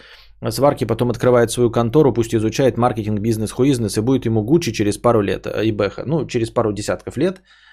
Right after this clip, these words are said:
э, у твоего сына будет Бэха. Ну, то есть можешь постараться, чтобы у сына была Бэха. Вот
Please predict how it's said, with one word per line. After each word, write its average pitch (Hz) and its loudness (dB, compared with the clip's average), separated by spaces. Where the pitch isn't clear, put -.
э, 104 0
у 113 -4
твоего 127 2
сына 190 0
будет 123 -2
Бэха. 101 0
Ну, 113 -4
то 113 -4
есть 101 -6
можешь 160 -2
постараться, 123 0
чтобы 104 -6
у 104 -2
сына 92 -6
была 92 -6
Бэха. 92 -8
Вот 107 -4